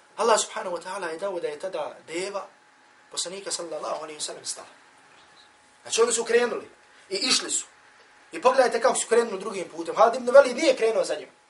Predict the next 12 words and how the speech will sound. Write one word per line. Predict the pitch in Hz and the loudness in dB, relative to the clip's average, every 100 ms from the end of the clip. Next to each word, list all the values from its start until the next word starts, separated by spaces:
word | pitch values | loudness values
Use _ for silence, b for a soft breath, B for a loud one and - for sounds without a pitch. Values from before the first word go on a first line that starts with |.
| _ _ _ B B B - | _ _ _ B B B -12
Međutim, | - 277 269 220 208 | -8 -8 -8 -8 -6
Allah | 208 190 | -2 -2
subhanahu | - 190 180 | -2 -8 -8
wa | 160 | -10
ta'ala | 156 185 180 160 | -8 -8 -6 -10
je | 160 | -6
dao | 190 175 - _ _ _ - | -6 -6 -10 _ _ _ -20
da | - | -12
ta | 175 | -10
deva | 175 180 | -10 -10
samo | - - | -12 -12
stane. | - - | -14 -16